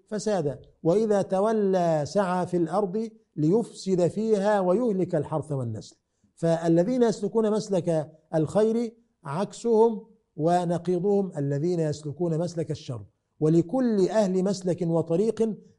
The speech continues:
علامات ودلالات وأمارات. قال تعالى: "فأما من أعطى"، أي أعطى في، آه، يعني اتخذ سبيل الخير، أعطى من ماله، أعطى من وقته، أعطى،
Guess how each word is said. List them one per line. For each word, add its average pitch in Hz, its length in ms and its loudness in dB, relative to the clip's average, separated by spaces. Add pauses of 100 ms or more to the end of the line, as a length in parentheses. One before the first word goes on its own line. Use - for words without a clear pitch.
(140)
علامات 185 800 2
ودلالات 185 1000 2
وأمارات. 175 920 0 (360)
قال 190 300 0
تعالى: 190 520 0 (240)
"فأما 196 500 -2
من 170 280 -4
أعطى"، 196 440 0 (380)
أي 214 180 2
أعطى 175 460 0 (260)
في، 165 340 -2 (280)
آه، 151 160 -4
يعني 147 540 -4
اتخذ 170 420 -2
سبيل 165 320 0
الخير، 151 500 -2 (220)
أعطى 180 280 0
من 151 180 -2
ماله، 180 460 0 (260)
أعطى 185 280 0
من 170 140 0
وقته، 185 540 -2 (280)
أعطى، 175 460 0